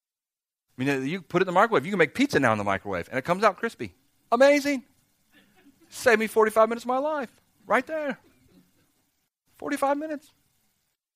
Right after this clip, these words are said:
See, but, the, but, but we, we got a crock pot God. We got a, he slow cooks.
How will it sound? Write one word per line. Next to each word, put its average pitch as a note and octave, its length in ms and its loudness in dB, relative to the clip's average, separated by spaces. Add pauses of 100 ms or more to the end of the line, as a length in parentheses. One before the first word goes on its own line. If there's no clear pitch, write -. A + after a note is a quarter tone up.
(1120)
See, G3+ 100 -6
but, G3 80 -2
the, G3 180 8
but, E3+ 300 2
but E3 240 2 (240)
we, D3+ 240 -12
we D#3+ 160 -4
got A#3+ 100 10
a E3+ 60 8
crock G#3 320 4
pot D3 300 6
God. C3 340 6 (1300)
We D3 80 -6
got E3 120 8
a, D#3 60 4
he D3 200 -2
slow E3+ 400 4
cooks. - 600 0